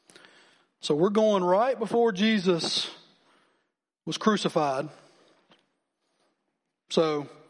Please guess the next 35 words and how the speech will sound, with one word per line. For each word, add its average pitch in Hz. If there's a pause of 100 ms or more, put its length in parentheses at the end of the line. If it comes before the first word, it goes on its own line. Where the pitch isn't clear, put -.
(340)
no 190
Holy 233
Spirit 185
yet. 151 (380)
Okay, 165
that's 165
one 180
thing. 156 (1300)
And 151
I 165
want 220
you 233
to 214
kind 214
of 160
hear 208
how, 170 (880)
how 202
the 165
Lord 180
kind 180
of 156
gave 180
me 170
this 160
scripture. - (3750)
So -
starting 214
in 185
this 175
first 202
section 175
in 165
verse 180
nineteen, 175